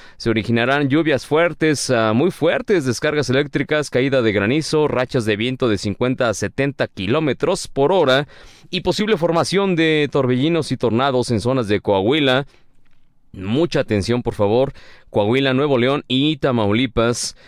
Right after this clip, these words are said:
Canales de baja presión sobre el centro y sureste del territorio mexicano, asociado al ingreso de la humedad proveniente de estos dos litorales, que van a ocasionar lluvias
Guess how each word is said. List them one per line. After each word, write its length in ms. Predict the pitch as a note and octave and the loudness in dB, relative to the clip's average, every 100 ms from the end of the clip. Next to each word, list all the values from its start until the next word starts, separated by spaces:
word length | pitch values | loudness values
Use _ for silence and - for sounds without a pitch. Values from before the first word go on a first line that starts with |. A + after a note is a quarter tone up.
| - - - | -20 -14 -4
Canales 340 | B2 C3 D3 | -2 0 0
de 80 | A#2+ | 0
baja 280 | B2+ C3+ C3+ | 0 -2 -2
presión 480 | A#2 G#2 E3 G#3+ | -2 0 0 0
sobre 280 | A3+ F3+ C#3 | 0 -2 0
el 100 | B2 | 0
centro 360 | G#2+ E3+ F3+ E3 | 0 -2 0 0
y 60 | |
sureste 440 | C3 B2 C3+ D#3 C#3+ | 0 0 0 0 0
del 460 | A#2 A#2 A2+ G#2+ | 2 4 2 0
territorio 680 | G2 A2 A2 C#3+ D3+ D3 B2 | -2 -2 -2 0 0 0 0
mexicano, 680 | A2+ G2+ G#2 B2+ D3 C3+ C#3 | 0 -2 -2 -2 0 0 0
asociado 480 | C3+ - G2 B2 B2+ | -2 -4 -2 0 2
al 100 | A#2 | 2
ingreso 440 | G#2 G#2+ B2 C3+ | 2 0 0 0
de 100 | A2+ | 0
la 120 | G2+ F#2+ | 2 2
humedad 340 | F#2+ F#2+ A#2+ | 0 0 -2
proveniente 840 | - B2 G#2+ G#2 B2 G#2+ A#2 A#2 - - - - | -2 0 2 0 0 2 2 0 -4 -20 -20 -16
de 420 | - G2 F#2+ F#2+ | -4 0 2 2
estos 280 | G#2+ - B2 | 0 0 -2
dos 180 | G#2+ B2+ | -2 -2
litorales, 960 | B2 A2 G#2+ F#2 D3 D3+ C3 C#3+ - - | -2 -2 -2 0 0 0 0 -2 -8 -10
que 80 | - | -4
van 160 | G2 A#2+ | -2 -2
a 20 | |
ocasionar 400 | A2+ G#2 A2 A#2 | -2 -2 0 0
lluvias 500 | A2 B2 A2+ A2+ | 0 0 2 0